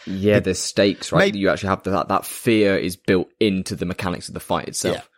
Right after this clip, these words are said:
Speaker 2: And may-, maybe a seven, to be honest. It's, it is, it is quite impressive. I think the middle one is the lowest out of the three.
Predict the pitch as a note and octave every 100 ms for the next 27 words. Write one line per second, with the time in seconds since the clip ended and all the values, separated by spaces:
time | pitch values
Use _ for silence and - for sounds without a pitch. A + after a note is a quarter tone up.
0 | - B2 A#2+ B2 - F3+ G#3+ G#3+ B3 G3
1 | C3+ - D#3 A2 F#2+ F#2+ F#2+ F2 F2+ -
2 | A#2 A2 - C3 B2+ C3+ - C3 C3 B2
3 | - G2 G2+ G2 F#2 - - - _ -
4 | G#2 C3 A#2+ A#2+ - _ _ _ _ _
5 | _ B2 B2 C3+ D3 C#3+ C3 A#2+ A2+ G#2
6 | A2 G#2 G#2 G2 - F#2 F2+ - - B2+
7 | B2+ C3